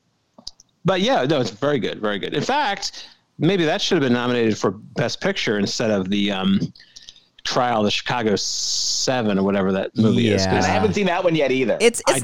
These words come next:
Speaker 2: not
Speaker 1: did.
Speaker 2: bad, but it's, it's far from great.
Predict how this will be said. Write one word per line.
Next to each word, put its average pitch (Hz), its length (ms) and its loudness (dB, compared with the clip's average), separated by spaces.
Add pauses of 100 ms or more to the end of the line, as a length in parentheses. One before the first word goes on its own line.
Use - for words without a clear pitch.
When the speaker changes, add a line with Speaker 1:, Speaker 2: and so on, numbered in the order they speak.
Speaker 2:
not - 120 8
Speaker 1:
did. 139 120 -4
Speaker 2:
bad, 117 360 6
but 123 120 4
it's, - 260 -2
it's 131 320 0 (600)
far 165 240 8
from 120 180 2
great. 92 460 2